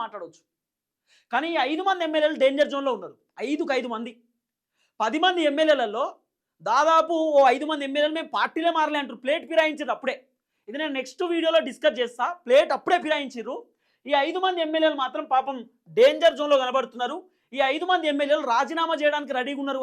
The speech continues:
అనేది కొంత వినబడుతున్నటువంటి చర్చ. దీంట్లో ఒక ఎమ్మెల్యే మిస్ అయ్యిండు అనుకుంటా, నేను చెప్తా ఆ ఎమ్మెల్యే పేరు కూడా. ఇంకొక ఎమ్మెల్యే కూడా రెడీగా ఉన్నాడు రాజీనామా చేయడానికి.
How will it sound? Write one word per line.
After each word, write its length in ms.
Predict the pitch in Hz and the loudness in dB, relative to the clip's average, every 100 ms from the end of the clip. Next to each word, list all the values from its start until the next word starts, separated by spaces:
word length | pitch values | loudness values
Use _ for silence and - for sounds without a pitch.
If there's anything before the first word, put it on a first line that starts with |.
| 247 | -4
అనేది 180 | 240 - | -6 -6
కొంత 120 | 262 | -6
వినబడుతున్నటువంటి 760 | 240 247 262 233 247 233 247 247 226 | -6 -2 -2 -2 -8 -10 -10 -12 -16
చర్చ. 220 | 185 - - _ _ _ _ 165 | -14 -8 -8 _ _ _ _ -6
దీంట్లో 320 | 294 320 294 339 294 | -4 2 4 6 4
ఒక 80 | 247 240 | 2 0
ఎమ్మెల్యే 240 | 302 302 254 | 0 0 -2
మిస్ 140 | - | -2
అయ్యిండు 200 | 294 262 220 | -2 0 -4
అనుకుంటా, 360 | 175 175 196 302 _ _ | -6 -4 -2 -2 _ _
నేను 140 | 185 190 | -8 -8
చెప్తా 260 | 196 - 208 - _ _ _ _ _ _ _ _ 180 | -6 -2 -2 -4 _ _ _ _ _ _ _ _ -6
ఆ 40 | 202 | -4
ఎమ్మెల్యే 240 | 247 254 233 | 0 0 0
పేరు 140 | 202 165 | -2 -2
కూడా. 140 | 190 - _ _ _ _ _ _ 202 226 214 | -6 -6 _ _ _ _ _ _ -4 0 0
ఇంకొక 240 | 220 294 | 2 4
ఎమ్మెల్యే 320 | 277 269 285 285 | 4 2 4 4
కూడా 140 | 311 277 | 4 2
రెడీగా 200 | 285 269 | 2 -2
ఉన్నాడు 240 | 240 190 - | -4 -6 -6
రాజీనామా 460 | 190 226 254 277 269 | -2 0 0 0 0
చేయడానికి. 500 | 233 240 226 170 220 | 2 2 2 -4 -12